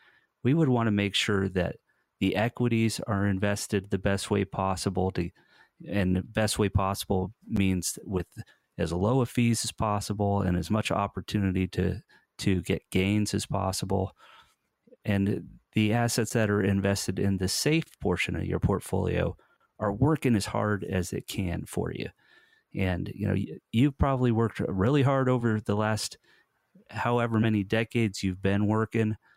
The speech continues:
And, uh, we wanna make sure that your money is working as hard as possible,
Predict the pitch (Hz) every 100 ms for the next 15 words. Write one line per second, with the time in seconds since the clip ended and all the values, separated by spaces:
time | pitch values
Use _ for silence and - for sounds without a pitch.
0 | _ _ _ - - 92 90 90 90 87
1 | 104 135 139 131 120 - 110 101 95 -
2 | 101 104 101 98 95 - 101 92 95 92
3 | 98 98 98 - 95 90 - 90 90 85